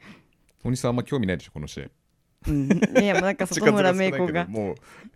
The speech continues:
Speaker 2: 里村芽衣子がやっぱりちょっとなんか、あの、男子で見ちゃったから、
Speaker 1: うん。
Speaker 2: ああいうなんかもっとこう、いや、師匠みたいな感じだったから、
Speaker 1: うん。
Speaker 2: 里村芽衣子。
Speaker 1: 水波はな-、なんつうんだろう、俺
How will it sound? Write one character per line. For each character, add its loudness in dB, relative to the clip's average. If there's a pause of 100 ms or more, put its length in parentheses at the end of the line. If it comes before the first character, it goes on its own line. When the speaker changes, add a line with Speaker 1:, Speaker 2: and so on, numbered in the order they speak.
(420)
Speaker 2:
里 -4
村 6
芽 4
衣 2
子 -4
が 2
や 0
っ -4
ぱ 2
り -2 (100)
ち -10
ょ -8
っ -16
と -10
な -8
ん -12
か、 -10
あ -4
の、 -2
男 4
子 -6
で 2
見 0
ち -4
ゃ -2
っ -8
た -8
か -12
ら、 -8
Speaker 1:
う 0
ん。 2 (600)
Speaker 2:
あ -6
あ 2
い 2
う 0
な 0
ん -2
か -6
も -2
っ -6
と -6 (100)
こ -4 (540)
う、 -2
い 2
や、 4
師 0
匠 8
み 0
た 0
い 0
な -4
感 2
じ 0
だ 0
っ -10
た -6
か -10
ら、 -14
Speaker 1:
う 2
ん。 6
Speaker 2:
里 6
村 2
芽 -2
衣 -6
子。 -18 (400)
Speaker 1:
水 -4
波 0
は 0
な-、 -2 (160)
な 2
ん -2
つ -6
う -4
ん -6
だ -4
ろ -6
う、 -14 (280)
俺 2